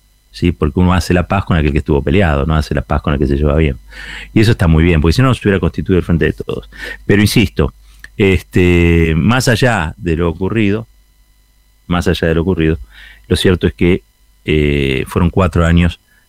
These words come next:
de mucha persecución, de mucha represalia, ¿m? De mucha revancha del macrismo, eh, y han tenido un costado terrible y dramático. Que algunos políticos, algunas políticas, algunos periodistas,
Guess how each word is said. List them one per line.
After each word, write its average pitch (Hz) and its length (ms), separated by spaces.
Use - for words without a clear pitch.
de 80 60
mucha 104 240
persecución, 80 800
de 78 160
mucha 107 220
represalia, 80 840
¿m? 104 180
De 85 80
mucha 113 200
revancha 92 800
del 71 240
macrismo, 87 680
eh, 85 480
y 98 180
han 104 200
tenido 85 300
un 82 60
costado 78 840
terrible 82 380
y - 20
dramático. 67 640
Que - 100
algunos 127 280
políticos, 139 500
algunas 87 220
políticas, 101 520
algunos 82 180
periodistas, 90 560